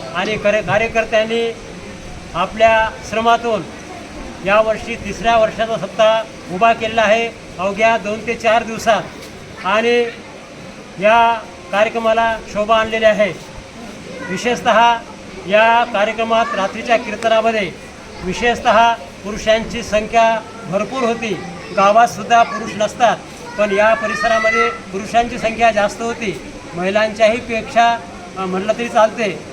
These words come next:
कथेला मात्र महिला होत्या, पुरुष कमी होते. कीर्तनाला पुरुषांची संख्या, अ, जास्त होती. उत्कृष्ट असं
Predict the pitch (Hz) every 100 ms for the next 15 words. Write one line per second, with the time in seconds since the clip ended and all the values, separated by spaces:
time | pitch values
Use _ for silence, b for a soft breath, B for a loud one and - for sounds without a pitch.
0 | - 208 202 247 240 226 214 233 202 196
1 | 233 247 226 233 180 139 - - - -
2 | 190 240 - 226 262 233 220 202 160 -
3 | - 202 208 233 226 226 220 226 190 240
4 | 247 220 226 233 208 - - 185 190 196
5 | 214 - 220 214 196 143 - - - -
6 | 165 175 - 254 254 226 220 240 240